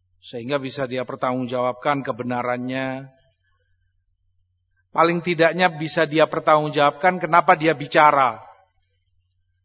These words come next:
Dia punya dasar, dia punya dalil, sehingga angkat bicara menyampaikan tentang ini dan itu. Hadza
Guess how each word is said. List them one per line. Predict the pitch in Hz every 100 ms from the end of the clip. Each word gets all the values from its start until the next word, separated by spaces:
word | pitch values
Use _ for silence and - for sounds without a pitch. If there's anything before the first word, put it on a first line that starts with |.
| _ _
Dia | 196
punya | 196 190
dasar, | 151 120 139 139 170 - _ _ _ _ _ _ _ _ _
dia | 165 156 151
punya | 151 147 143 139 135 135 131 127 127 123 120 123 139 _ _ _ _ _ -
dalil, | 131 123 120 131 160 175 170 _ _ _ _ _ _ _ _ _
sehingga | - 139 127 131 127 127 123 120 - - _ _ _ -
angkat | 147 127 135 117
bicara | 120 117 131 123 143 147
menyampaikan | 131 127 127 127 123 143 147
tentang | 135 123 127 123
ini | 127 131 147
dan | 123 123
itu. | 127 - 117 - _ _ _ _ _ _ _ _ _ _ _ _ _ _ _ _ _ _ _
Hadza | 175 196 202